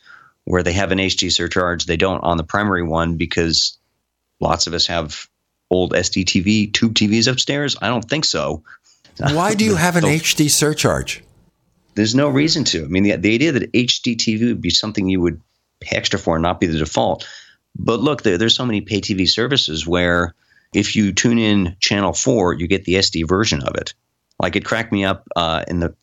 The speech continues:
Speaker 1: one of the press rooms at C E S in January. I looked at the T V. It was, I think it was Cox was the local cable company. It was one of the local channels in standard definition.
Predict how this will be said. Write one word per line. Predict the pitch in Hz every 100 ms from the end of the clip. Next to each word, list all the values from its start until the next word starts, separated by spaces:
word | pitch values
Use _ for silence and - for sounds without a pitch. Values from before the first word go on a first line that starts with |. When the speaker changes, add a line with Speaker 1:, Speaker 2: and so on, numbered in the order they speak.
| _ _ _ _
Speaker 1:
one | 90 90
of |
the | 78
press | - - -
rooms | 98 85 -
at | -
C | 107 92
E | 87
S | 87
in | 82
January. | 78 92 127 95 78 73
I | 76
looked | 85 95
at | 107
the | -
T | 107 87
V. | 80 80 82 - - - -
It | -
was, | 87 82
I | 92
think | 101 82
it |
was | 80
Cox | - 98 90 -
was | 80
the | 82
local | 82 80
cable | - 85 80
company. | 85 78 78 78 85 - - _ _ _
It | 104
was | 107 104
one | 117
of | 104
the |
local | 104 104
channels | 101 92 87 85 87 -
in | 85 85
standard | - 90 90
definition. | 87 85 85 80 78 82 82